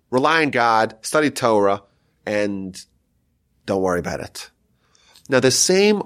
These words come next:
uncompromising characteristic is exhibited in another famous event of his life.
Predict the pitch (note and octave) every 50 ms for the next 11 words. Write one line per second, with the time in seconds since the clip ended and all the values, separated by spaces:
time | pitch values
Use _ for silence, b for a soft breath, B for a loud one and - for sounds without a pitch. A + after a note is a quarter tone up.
0 | - C3+ D#3+ E3+ F3 E3 - - - C3 C#3+ D3+ - D3+ C3 B2 A2+ A#2 A2+ B2
1 | A#2+ A2+ - B2+ A2+ A2 - C3+ A#3 D4 C#4 - - F#2 E2+ F2+ - - - _
2 | _ _ _ _ _ _ _ _ _ _ _ _ _ _ - - _ - A2 F#2+
3 | G2+ F#2 G#2+ C#3 C3+ B2 A2 G#2+ G2 G2+ G2 G2 G2 A2+ C3 C3 B2 - - G2+
4 | G2 F#2 F#2+ - F#2 E2+ - - - E2 F2 F#2+ A#2 C3 B2+ G2 F2+ - - -
5 | - _